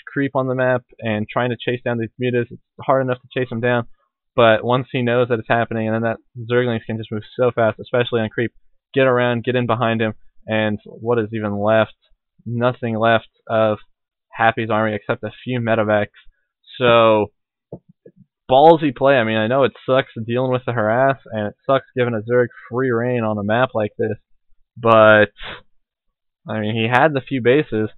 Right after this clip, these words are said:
and, uh, I think he could have waited to have a little more army. Again, he didn't know that Idra had two hundred supply, and he's sitting there with a hundred and fifty or so,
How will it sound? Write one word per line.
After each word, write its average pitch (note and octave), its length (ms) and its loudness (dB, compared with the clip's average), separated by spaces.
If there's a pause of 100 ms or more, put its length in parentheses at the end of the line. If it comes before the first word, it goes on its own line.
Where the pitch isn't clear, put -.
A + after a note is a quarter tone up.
(480)
and, A2 560 -2 (1500)
uh, A2+ 800 -2 (960)
I B2 80 -14
think B2 140 -4
he A2+ 80 -8
could C3 100 0
have A2 100 -4
waited A2+ 380 0 (100)
to A#2+ 60 -8
have A2+ 180 -2
a G#2 40 -6
little A2+ 340 -2
more G#2+ 160 -2
army. G#2+ 160 -2
Again, A2 300 -2
he C3+ 140 -4
didn't A2 260 -4
know A2 220 4
that G#2+ 220 -4 (600)
Idra G#2+ 280 2
had G#2 260 4 (180)
two A#2 120 -6
hundred G#2+ 240 -4
supply, G#2+ 400 0
and G#2 180 -4
he's A#2+ 180 -6
sitting G#2+ 160 -4
there A2+ 120 0
with G#2+ 100 -4
a A2+ 60 -10
hundred A2+ 260 -2
and G#2 80 -8
fifty B2 320 -4
or G#2+ 80 -4
so, A2 260 -2